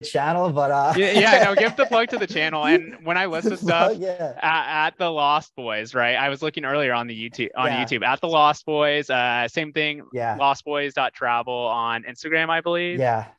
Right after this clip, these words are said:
Speaker 2: Yeah, and
Speaker 1: Yeah, so the Lo-, The Lost Boys on YouTube, and then TikTok and,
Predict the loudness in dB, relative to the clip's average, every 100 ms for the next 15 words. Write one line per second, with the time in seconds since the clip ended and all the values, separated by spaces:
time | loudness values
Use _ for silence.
0 | _ -2 0 0 -2 -6 -2 2 2 0
1 | -4 -4 -4 -6 -6 -6 -4 -2 -4 -4
2 | -6 -4 -6 -6 -8 -4 -6 -4 -8 -8
3 | -6 -8 -8 -4 -4 -2 -8 -6 -8